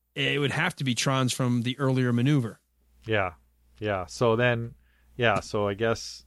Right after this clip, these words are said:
Speaker 2: and then we see them in the hallway. Flynn is laughing as he's driving down the crack, which apparently is a mile long. <laughs> That must have been some collision with the blue bike.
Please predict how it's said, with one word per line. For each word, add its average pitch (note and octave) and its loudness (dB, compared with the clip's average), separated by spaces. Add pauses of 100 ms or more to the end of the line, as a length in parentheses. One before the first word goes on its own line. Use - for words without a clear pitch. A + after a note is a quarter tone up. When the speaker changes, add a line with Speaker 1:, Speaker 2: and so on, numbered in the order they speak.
Speaker 2:
and G#2 -6
then G#2+ -4
we G#2 -4
see A2+ -6
them G#2 -2
in G2 -4
the F#2+ -4
hallway. A#2 4
Flynn G#2+ -2
is G2 -2
laughing G2 -4
as F2+ -6
he's G2 -10
driving F#2+ -2
down F2+ -4
the F2+ -8
crack, F#2+ -2
which - -2
apparently C#3+ 0
is G#2 -2 (200)
a A#2 2
mile A2+ 2
long. G2+ 0
<laughs> - -14
That B2+ 0
must - 6
have F3 6
been C3 0
some A#2 -2
collision G#2 -4
with F#2 -10
the - -10
blue F#2+ -8
bike. F#2 -8